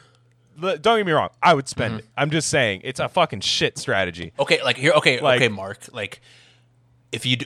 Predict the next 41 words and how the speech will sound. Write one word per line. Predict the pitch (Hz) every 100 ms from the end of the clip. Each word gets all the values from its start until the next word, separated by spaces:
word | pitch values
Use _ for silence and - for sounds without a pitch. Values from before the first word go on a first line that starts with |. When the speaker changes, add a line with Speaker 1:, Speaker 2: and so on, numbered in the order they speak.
| -
Speaker 2:
oh, | 127 - -
fine, | - - 156 107 -
do | 123 131
that | 113 131 - - _ -
and | 143 139
give | 123 117
us | 117 - - - _ _
the | 117
same | 113 127 117
amount | 104
of | 104
money | 101
that | 98 98
we | 104
could | 104
do | 101
whatever | 98 92
the | 95
fuck | 104 104
we |
want | 95 95
with. | 90 - -
Like, | 101 107
you | 139
know, | 107 104
I'm | 120 117
cool | - 123
with | 98
that. | 90 85 117
You |
know | 117
what | 113
I |
mean? | 120
Speaker 1:
Yeah. | 254 -
Speaker 2:
Yeah, |
exactly. | 98 107 101 - 95 _ _ _ -
Speaker 1:
Oh, | 175 98
yeah, | 147 98
great | 92 156 190
hedge. | - 127 98